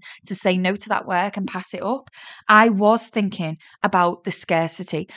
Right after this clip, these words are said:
I was thinking, feeling the scarcity. "Oh, but that's a lot of money. Oh, but that, that's an opportunity. Oh, but in doing that work for them, that could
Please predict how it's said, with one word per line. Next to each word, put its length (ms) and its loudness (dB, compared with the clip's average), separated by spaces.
I 200 4
was 460 0
thinking, 500 -8
feeling 720 -2
the 80 -4
scarcity. 800 -4
"Oh, 160 6
but 160 -2
that's 220 -6
a 40 -2
lot 180 0
of 100 -8
money. 440 -2
Oh, 240 4
but 100 -4
that, 200 0
that's 240 -4
an 60 -2
opportunity. 760 -6
Oh, 220 4
but 260 0
in 160 0
doing 220 -2
that 160 -4
work 240 -4
for 100 -8
them, 320 -2
that 160 -2
could 220 -4